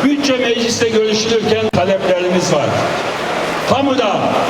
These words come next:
altı yüz bine yakın iş güvencesiz taşeron firma kanalıyla çalışan var. Biz kamuda bütün çalışanlara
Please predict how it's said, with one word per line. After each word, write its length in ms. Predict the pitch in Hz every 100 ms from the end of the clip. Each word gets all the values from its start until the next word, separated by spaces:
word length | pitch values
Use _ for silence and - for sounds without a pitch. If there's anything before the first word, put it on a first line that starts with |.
| -
altı 400 | 285 285 277 285
yüz 320 | 339 320 320
bine 380 | - 226 208 196
yakın 560 | 190 190 196 233 277 269 - 277 277 220 247
iş 160 | 254 -
güvencesiz 800 | 202 190 180 180 170 214 262 - - - -
taşeron 480 | 190 196 196 208 196
firma 320 | 175 185 190
kanalıyla 600 | 185 170 165 165 165 165 160
çalışan 560 | 151 143 135 151 139
var. 100 | 120 104 101 - - -
Biz 340 | 285 302 302 - 311 302 -
kamuda 460 | 269 254 233 185 - - - 285
bütün 380 | 320 330 330 -
çalışanlara 1000 | 226 226 202 240 226 226 226 302 294